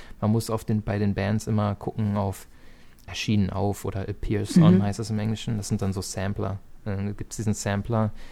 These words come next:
Speaker 1: der heißt, ähm, oh Mann, jetzt hab ich den Namen vergessen. Da ist Frida Kahlo drauf und der heißt, ähm, <laughs> ähm, der Fi-, fünf Jahres, äh, Cr-, Crot Sampler.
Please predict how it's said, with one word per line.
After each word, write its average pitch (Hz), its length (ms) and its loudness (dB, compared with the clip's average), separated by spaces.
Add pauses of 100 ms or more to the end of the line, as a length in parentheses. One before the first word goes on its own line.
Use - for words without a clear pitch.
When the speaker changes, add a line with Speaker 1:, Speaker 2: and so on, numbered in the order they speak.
(560)
Speaker 1:
der 101 260 -4
heißt, 98 420 -4
ähm, 98 280 -2
oh 92 80 -4
Mann, 87 180 -2
jetzt 87 140 -8
hab 95 80 -6
ich - 80 -12
den 92 140 -4
Namen 95 180 -4
vergessen. 98 520 -6
Da - 80 -2
ist 104 140 -2
Frida 135 240 6
Kahlo 160 380 4
drauf 147 480 4
und 113 160 0
der 110 140 2
heißt, 110 360 2
ähm, 104 440 2 (480)
<laughs> - 520 -14
ähm, 104 640 4
der 107 160 4
Fi-, 123 300 4
fünf - 320 2
Jahres, 123 500 4
äh, 101 320 0 (300)
Cr-, - 320 -6
Crot - 300 2
Sampler. - 680 -6